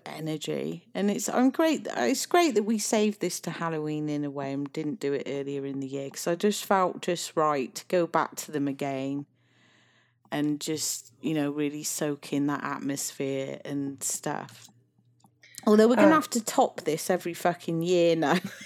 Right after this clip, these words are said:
Speaker 2: <laughs> I think, I think we are, we are more than game, 'cause we are the Hell's Bells, and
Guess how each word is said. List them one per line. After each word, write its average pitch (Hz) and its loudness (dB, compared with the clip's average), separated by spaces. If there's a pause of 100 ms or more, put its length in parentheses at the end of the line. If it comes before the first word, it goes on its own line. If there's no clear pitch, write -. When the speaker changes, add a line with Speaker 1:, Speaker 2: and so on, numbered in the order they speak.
(1200)
Speaker 2:
<laughs> - 2
I 226 12
think, 233 10
I 233 12
think 277 8
we 254 6
are, 214 6
we 226 6
are 208 8
more 220 6
than 220 4
game, 220 8
'cause 180 -6
we 214 2
are 202 6
the 185 0
Hell's 190 0
Bells, 175 -2
and 180 0